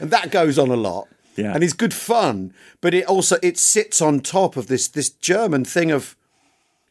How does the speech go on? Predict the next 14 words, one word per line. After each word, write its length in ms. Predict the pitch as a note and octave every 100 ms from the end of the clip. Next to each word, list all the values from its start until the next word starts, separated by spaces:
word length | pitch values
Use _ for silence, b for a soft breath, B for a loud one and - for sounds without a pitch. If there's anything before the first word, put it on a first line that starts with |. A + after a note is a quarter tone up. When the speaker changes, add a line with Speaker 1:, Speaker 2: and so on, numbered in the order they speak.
| -
Speaker 1:
you 100 | G3+
know, 240 | D#3 A2 - _ - C#3+ B2+
war 240 | G3+ A#3+
guilt. 340 | C#3+ C3 B2 C3
Yeah, 180 | F3
fair 280 | C#3 F3 D#3
enough, 260 | C#3+ D3+ -
but, 220 | D#3 -
but, 220 | D#3+ D#3+
but 200 | - D3+ b b
there's 160 | - C3+
more 220 | F3+ F3
to 180 | - F#3
it, 220 | D#3+ -